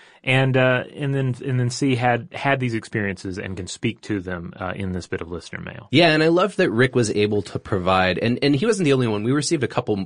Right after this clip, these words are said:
Speaker 2: more emails
Speaker 1: Mm-hmm.
Speaker 2: that were similar to this, but this was, this was amazing. Like, I just felt like Rick just encapsulated everything we were trying to hit with those two episodes.
Speaker 1: Yeah.
Speaker 2: Uh, there was this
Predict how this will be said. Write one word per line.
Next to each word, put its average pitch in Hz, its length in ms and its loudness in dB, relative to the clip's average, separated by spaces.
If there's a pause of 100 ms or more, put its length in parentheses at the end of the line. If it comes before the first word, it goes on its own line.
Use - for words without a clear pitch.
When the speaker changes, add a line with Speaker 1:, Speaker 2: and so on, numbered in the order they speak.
Speaker 2:
more 101 280 -2
emails 95 160 -2
Speaker 1:
Mm-hmm. 95 180 -2
Speaker 2:
that 101 80 -2
were 95 60 -4
similar 104 400 0
to 87 100 -6
this, 82 160 -10
but - 120 -20
this 160 140 0
was, - 280 -4
this - 160 -10
was - 180 -16 (140)
amazing. 80 640 -6
Like, 80 260 -8 (320)
I 110 80 -4
just 113 180 -6
felt 95 200 0
like 82 120 -4
Rick 92 320 -4
just - 220 -14 (220)
encapsulated 90 800 -4
everything 87 640 -6
we 87 160 -2
were 78 320 -4
trying 101 460 -2
to 76 60 -8
hit - 280 -2
with 80 120 -10
those - 200 -8
two 90 180 -2
episodes. 82 640 -4
Speaker 1:
Yeah. 104 220 0 (220)
Speaker 2:
Uh, 90 380 2 (100)
there 113 280 0
was 107 320 0
this 113 440 0